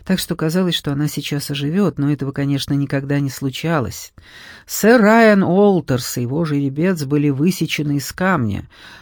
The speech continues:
а поскольку камень не относился к рукотворным материалам, его не мог заколдовать ни один маг. Сиони перевела дух.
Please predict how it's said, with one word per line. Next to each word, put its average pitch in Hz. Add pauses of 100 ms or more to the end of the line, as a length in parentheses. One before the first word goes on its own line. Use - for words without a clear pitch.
а 120
поскольку 143
камень 151
не 139
относился 147
к -
рукотворным 147
материалам, 123 (380)
его 143
не 226
мог 190
заколдовать 151
ни 139
один 120
маг. 98 (840)
Сиони 156
перевела 143
дух. 139